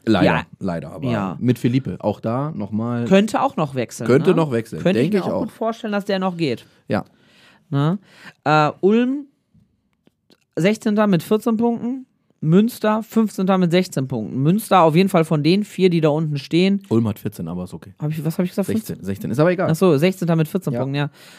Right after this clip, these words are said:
Speaker 2: Und, äh, Münster sechzehn Punkte. Das sind von die, von denen, die unten, die, die hier unten stehen, die letzten vier, ist das mit Abstand die beste Mannschaft.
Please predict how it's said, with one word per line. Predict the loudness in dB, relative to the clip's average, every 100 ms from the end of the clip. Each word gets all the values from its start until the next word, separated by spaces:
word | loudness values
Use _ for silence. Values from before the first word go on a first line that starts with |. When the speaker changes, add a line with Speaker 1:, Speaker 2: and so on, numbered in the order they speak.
| -16
Speaker 2:
Und, | -6 -4 -2
äh, | -2 0
Münster | 0 0 2 2
sechzehn | 0 -2 -2
Punkte. | -2 0 0 -2 -6 _
Das | -6 -4
sind | -4
von | -2 -2
die, | 0 0 -2 -6
von | -2 2 4
denen, | 4 2 -2
die | -2 0
unten, | 0 -2 -8
die, | -10 -12
die | -10 -6 -6
hier | -2 -2 0
unten | 0
stehen, | -2 -2 0
die |
letzten | -2 -4 -8
vier, | -4 -4
ist | -4
das | -6 -6
mit | -6
Abstand | -6 -6
die | -8
beste | -8 -10
Mannschaft. | -14 -14 -20